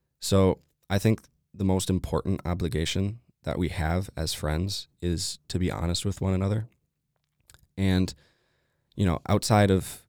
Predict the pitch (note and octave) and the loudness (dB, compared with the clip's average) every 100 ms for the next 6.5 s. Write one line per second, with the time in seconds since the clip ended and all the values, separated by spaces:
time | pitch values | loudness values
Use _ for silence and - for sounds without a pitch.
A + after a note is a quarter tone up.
0 | _ - F#2+ E2+ D2+ - G2 F#2+ D#2+ F2+ | _ -2 2 2 0 -2 0 2 2 0
1 | E2+ E2+ F#2+ F#2+ - - F2 E2 D2 _ | 2 0 -2 -2 -4 -4 -2 -2 -4 _
2 | _ F2 E2+ E2 E2 E2 D#2+ E2+ - D#2+ | _ -12 -4 -2 0 -2 -2 -2 -2 -2
3 | D#2+ G2+ _ _ _ _ - E2+ E2 D2+ | -2 -4 _ _ _ _ -6 -2 -2 -2
4 | - _ _ _ _ _ - F#2 - G2+ | -8 _ _ _ _ _ -6 -4 0 0
5 | G2 F#2+ - D#2+ D#2+ D2+ C#2+ - - D#2+ | 0 -2 -2 -4 -4 -4 -6 -8 -8 -8
6 | E2 - E2 - | -6 -4 -6 -6